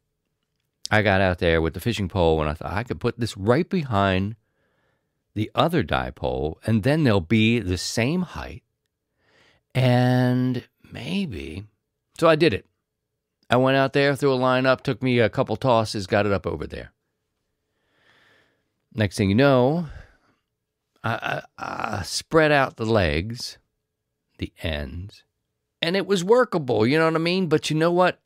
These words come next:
I created a bit of a, a spider web, uh, too much traffic for my liking. It worked, but I'm talking about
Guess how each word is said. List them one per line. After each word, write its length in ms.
I 280
created 680
a 60
bit 180
of 120
a, 200
a 80
spider 640
web, 440
uh, 120
too 200
much 300
traffic 500
for 140
my 200
liking. 580
It 280
worked, 640
but 140
I'm 120
talking 280
about 240